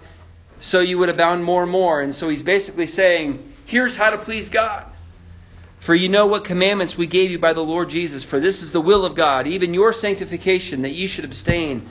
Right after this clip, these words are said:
from fornication, that every one of you should know how to possess his vessel in sanctification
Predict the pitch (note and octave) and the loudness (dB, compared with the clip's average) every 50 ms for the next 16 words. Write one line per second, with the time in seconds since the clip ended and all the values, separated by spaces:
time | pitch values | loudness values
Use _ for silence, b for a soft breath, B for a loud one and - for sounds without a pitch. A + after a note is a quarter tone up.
0 | B B B - - D#3+ D#3 D3 C#3 C3 - - C#3+ C#3 C3+ C3 - C#3 C3 C3 | B B B -6 0 0 0 0 0 -6 -6 -6 -4 -4 -4 -4 -2 -2 -2 -2
1 | - - G2+ G#2+ B2 C#3+ E3 G3 A3+ A3+ A3 G#3 G#3+ A3 G#3+ G#3 F3 D#3+ D3 C3 | -2 -8 -6 -6 -4 2 2 4 4 4 2 0 2 2 2 0 0 0 -4 -4
2 | A#2 B B B B B - - D#3+ D3+ E3+ F#3 F#3 E3 F3 F3+ F3 E3+ - D#3+ | -4 B B B B B -8 -6 -2 0 0 0 2 2 2 2 2 0 -4 -8
3 | D3 D3 F3 E3+ E3 E3 - - D#3 D3 D3+ D#3+ D#3 D3+ - - C#3 C3+ C#3 C#3 | -2 0 0 0 0 -2 -4 -6 -6 -2 -2 -2 -2 -2 -4 -4 -2 -2 -2 -2
4 | - - D#3 D3+ D3+ - - C#3 C3 - D3 C#3+ C3+ - C#3+ C3+ B2+ C3 | -2 -2 -4 -4 -4 -6 -10 -10 -6 -4 -4 -4 -4 -4 -6 -6 -6 -6